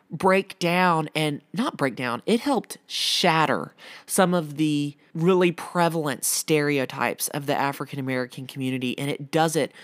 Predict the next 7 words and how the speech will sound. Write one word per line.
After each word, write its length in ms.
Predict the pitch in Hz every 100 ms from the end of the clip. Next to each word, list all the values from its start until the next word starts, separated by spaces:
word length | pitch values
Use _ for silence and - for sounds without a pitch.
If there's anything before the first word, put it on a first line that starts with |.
| - _
with 160 | 156 143
such 560 | - 208 226 - 143
depth, 460 | 160 135 135 - - - _ _ _ _ _
honesty, 920 | 139 151 165 180 - - 175 170 170 _ _ _ _ _ _ _ _ _ _ 143
beauty, 580 | 147 151 165 170 165
and 180 | 151 147
grace 680 | 131 135 131 107 - - -